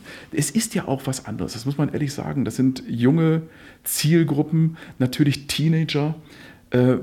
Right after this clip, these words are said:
wo wir uns natürlich auch erhoffen, mit Elias eine tolle Partnerschaft einzugehen, um auch an diese Zielgruppen heranzukommen,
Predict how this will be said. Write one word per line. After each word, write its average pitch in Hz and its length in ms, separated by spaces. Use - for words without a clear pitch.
wo 143 200
wir 160 140
uns - 420
natürlich 151 420
auch 143 100
erhoffen, 131 420
mit 120 220
Elias 123 400
eine 127 80
tolle 147 220
Partnerschaft 139 580
einzugehen, 101 440
um 151 160
auch 143 160
an 139 100
diese 165 260
Zielgruppen 156 680
heranzukommen, 139 760